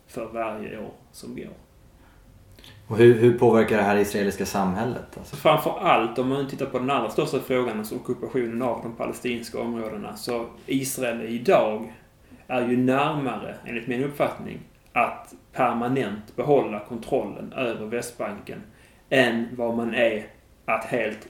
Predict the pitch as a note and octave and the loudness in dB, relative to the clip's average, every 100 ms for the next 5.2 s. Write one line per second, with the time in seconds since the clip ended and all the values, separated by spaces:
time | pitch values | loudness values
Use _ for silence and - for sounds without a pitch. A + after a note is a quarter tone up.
0 | - B2+ A#2+ G#2+ A2 G#2+ - - _ _ | -6 -2 -2 -2 -6 -10 -14 -20 _ _
1 | - C3+ B2+ B2 A#2+ A#2+ - B2+ B2+ A#2 | -6 2 4 4 2 -2 -2 0 2 2
2 | - - B2+ A#2 - - - - - - | 0 -6 -4 -4 -8 -12 -14 -14 -16 -18
3 | - - - - B2+ A#2+ A#2 A#2+ A#2 A#2+ | -20 -20 -10 -2 0 0 0 0 0 2
4 | A#2 A#2+ B2+ C3 B2+ C3 C3+ C#3+ C3 G#2+ | 4 4 2 0 2 4 4 2 0 -2
5 | G#2+ A2 | -2 -4